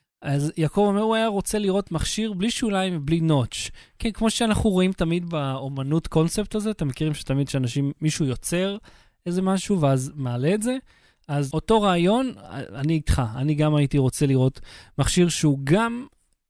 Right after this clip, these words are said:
בלי שוליים, אבל ממש בלי שוליים, ובלי הנוטש הזה. פשוט מסע. אבל בתכלס, אה, איך קוראים לו? הוואוי, לא וואוי.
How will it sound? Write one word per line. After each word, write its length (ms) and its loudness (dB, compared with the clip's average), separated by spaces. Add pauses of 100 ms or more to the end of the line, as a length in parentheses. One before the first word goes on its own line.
(180)
בלי 300 2
שוליים, 480 2
אבל 140 -2
ממש 540 0
בלי 100 -2
שוליים, 500 -2 (380)
ובלי 880 -2
הנוטש 380 2
הזה. 160 -6
פשוט 420 -4
מסע. 300 -2 (120)
אבל 60 -2
בתכלס, 680 -4 (120)
אה, 580 0
איך 100 -6
קוראים 300 -2
לו? 160 0 (280)
הוואוי, 680 0
לא 120 0
וואוי. 360 0